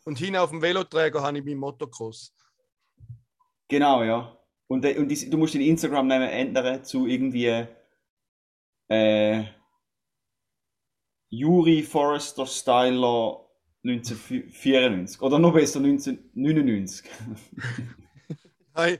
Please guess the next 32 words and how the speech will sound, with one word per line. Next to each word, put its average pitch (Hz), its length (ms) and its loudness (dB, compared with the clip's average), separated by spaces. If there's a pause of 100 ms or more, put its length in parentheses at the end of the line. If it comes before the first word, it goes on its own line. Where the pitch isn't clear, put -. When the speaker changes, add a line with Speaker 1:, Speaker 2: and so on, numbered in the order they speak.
(220)
Speaker 1:
neunzehnhundertfünfundachtzig, 156 1800 -6
weil 147 120 -6
ich 143 80 -6
mal 147 200 -4
noch 143 120 -4
einen 139 100 -6
anderen 139 300 -4
Jahrgang 160 380 -2
genommen 165 240 -4
habe, 139 140 0
weil 139 80 -8
ich 139 60 -8
noch 135 140 -8
zu 123 140 -12
jung 165 140 -8
war, 165 160 -10
um 135 160 -10
das 123 160 -12
Profil 147 340 -12
erstellen 135 440 -6
damals. 120 260 -6
Speaker 2:
Ah 156 40 6
ja, 147 160 4
genau, 131 420 -2
genau, 123 380 -4
ja. 113 380 -6 (2750)
Speaker 1:
Finde 139 200 -8
ich 139 80 -6
eigentlich 131 140 -8
auch 139 140 -8
noch 151 140 -12
geil. 113 260 -14